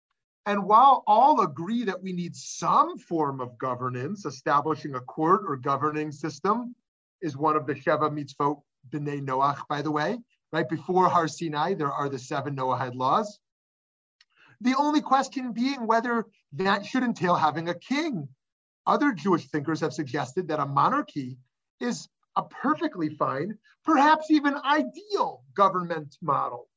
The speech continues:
<clears throat> So with the advent of modernity, we witness the opportunity to uproot and dismantle the old order. Think Les Mis. Think Les Mis. Uh, Do You Hear the People Sing?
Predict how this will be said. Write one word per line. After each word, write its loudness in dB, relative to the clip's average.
<clears throat> -18
So 0
with 4
the 2
advent 2
of -2
modernity, -2
we 4
witness 0
the -2
opportunity 0
to -10
uproot 2
and -4
dismantle 2
the -4
old 0
order. 2
Think 0
Les 0
Mis. 0
Think -6
Les 2
Mis. 2
Uh, 2
Do -2
You 4
Hear 0
the -2
People -2
Sing? -8